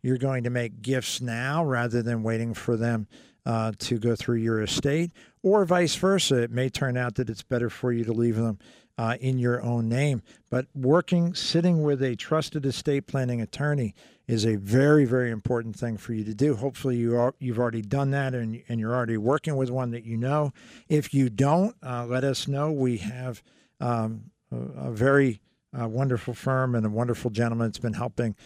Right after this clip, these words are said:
lots of our clients, so we can certainly get you a referral. Robbie, I wanna thank you for your call. You're very, very kind, and, and God bless you. And, uh, if, again, if you need further assistance, you'll let us know. Thank you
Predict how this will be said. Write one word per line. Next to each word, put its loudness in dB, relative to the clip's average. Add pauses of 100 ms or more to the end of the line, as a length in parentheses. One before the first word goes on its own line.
(160)
lots 0
of 2
our 4
clients, -2
so -2 (320)
we -4
can -2
certainly -2
get -6
you -8 (340)
a -4
referral. -4 (100)
Robbie, 2
I 4
wanna 2
thank 2
you 4
for 2
your 2
call. 0
You're 2
very, 6
very 4
kind, -2
and, -2
and -4
God -4
bless 2
you. 2 (400)
And, -4
uh, -2
if, -2
again, 2
if 0
you 4
need 2 (280)
further 0
assistance, -4
you'll -4
let -4
us -8 (440)
know. -6
Thank -4
you -6